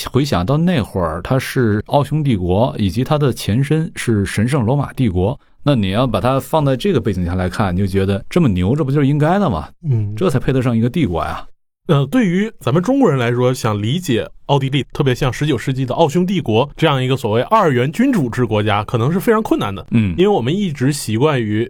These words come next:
Speaker 2: 一个单一体制的郡县制的这种国家的政治制度。
Speaker 1: 嗯。
Speaker 2: 但是对于说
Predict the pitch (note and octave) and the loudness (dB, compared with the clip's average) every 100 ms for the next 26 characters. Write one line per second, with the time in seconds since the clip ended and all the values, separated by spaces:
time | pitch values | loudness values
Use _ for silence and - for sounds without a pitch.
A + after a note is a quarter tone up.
0 | - G#2+ A2 B2 A2 A2+ D3 D3+ E3+ F3 | -6 -4 -2 0 0 0 0 2 2 0
1 | - G#2+ A#2 G2+ G2 D3+ C#3+ D3+ A#2+ G#2 | -2 -4 -2 -2 0 0 2 0 -2 -4
2 | A2 G2 G2+ G2+ G2 F2 - - - - | -2 -2 -2 -2 -4 -8 -18 -20 -10 0
3 | A#2 A#2 A2 A2+ A2 G2+ G2 - D3 B2 | 2 2 0 0 -2 -4 -6 -2 2 2
4 | A2 D3+ B2+ F#2 - _ _ A2+ G2 B2 | 0 -2 -2 -8 -12 _ _ 0 2 2
5 | G3 G#3 G3+ F3+ F3+ F#3 - - - - | 2 2 2 4 2 2 -8 -20 -8 0
6 | F3+ | 2